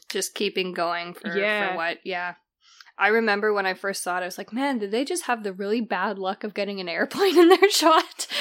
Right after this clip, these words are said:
Speaker 1: That's, that was my immediate thought, 'cause at first you saw the reflection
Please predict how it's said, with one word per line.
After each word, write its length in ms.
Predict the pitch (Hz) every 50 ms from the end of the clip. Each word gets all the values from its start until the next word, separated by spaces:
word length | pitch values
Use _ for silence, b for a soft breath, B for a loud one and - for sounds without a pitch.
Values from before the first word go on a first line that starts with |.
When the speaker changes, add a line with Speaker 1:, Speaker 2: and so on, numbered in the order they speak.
| 554 B
Speaker 1:
That's, 320 | - 277 269 294 277 - -
that 260 | 254 233 247 233 -
was 160 | 277 285 262
my 320 | 254 240 233 233 226 - -
immediate 680 | - 240 233 226 226 220 220 214 220 226 220 214 208 - -
thought, 240 | 214 208 208 202 -
'cause 160 | 226 214 208
at 100 | 196 -
first 220 | - 214 202 -
you 100 | 220 214
saw 220 | 202 - 202 190 190
the 80 | 190
reflection 720 | 185 180 180 - 170 160 160 - - - 202 202 233 247